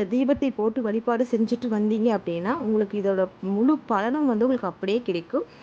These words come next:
ஆறு வாரம் நீங்க முடிக்கிறதுக்குள்ளேயே பார்த்தீங்கன்னா, உங்களுக்கு வந்து நல்ல ரிசல்ட் தெரியுங்க. நீங்க இந்த தீபத்தை வந்து மறக்காம ஏற்றி நீங்க வழிபாடு செஞ்சுட்டு வாங்க. கண்டிப்பாக பார்த்தீங்க அப்படின்னா, முருகப்பெருமானோட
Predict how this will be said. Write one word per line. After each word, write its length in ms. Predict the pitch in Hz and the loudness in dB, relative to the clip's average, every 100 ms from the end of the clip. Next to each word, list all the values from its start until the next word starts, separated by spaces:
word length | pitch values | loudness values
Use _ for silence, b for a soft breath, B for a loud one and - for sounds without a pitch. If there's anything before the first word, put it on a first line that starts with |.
| B 202 | B -2
ஆறு 260 | 214 247 | 2 2
வாரம் 360 | 220 233 330 349 | 4 4 4 4
நீங்க 240 | 262 233 214 202 | 2 2 0 0
முடிக்கிறதுக்குள்ளேயே 880 | 220 247 302 269 262 254 233 240 269 | 0 0 0 2 0 0 2 2 2
பார்த்தீங்கன்னா, 480 | 226 196 196 202 277 | 0 -2 -2 -2 0
உங்களுக்கு 280 | 262 202 | 0 2
வந்து 160 | 240 233 | 2 2
நல்ல 260 | 175 220 269 | 2 4 4
ரிசல்ட் 440 | 180 - 254 254 247 | 2 0 -2 -2 -4
தெரியுங்க. 420 | 180 170 170 180 311 B B B B | -4 -4 -4 -2 -2 B B B B
நீங்க 200 | 233 233 | 0 2
இந்த 140 | 208 | 2
தீபத்தை 420 | 196 269 285 277 220 | 2 2 2 0 -2
வந்து 200 | 208 285 | 0 2
மறக்காம 540 | 214 202 214 226 262 220 | 2 0 -4 -2 0 0
ஏற்றி 280 | 196 196 240 | -2 -2 0
நீங்க 200 | 226 185 | 2 2
வழிபாடு 360 | 190 202 220 | 0 0 -2
செஞ்சுட்டு 420 | 240 185 190 202 226 | -2 0 0 0 -2
வாங்க. 260 | 175 170 233 B B B | -2 -4 -6 B B B
கண்டிப்பாக 540 | - 240 269 277 262 277 | 0 4 4 2 0 0
பார்த்தீங்க 400 | 254 214 226 220 | -2 -2 -2 0
அப்படின்னா, 460 | 214 180 175 180 262 370 B B B - | 0 -2 -4 -2 -4 -6 B B B -2
முருகப்பெருமானோட 840 | 226 240 277 262 240 226 220 214 | 2 4 4 4 4 4 2 0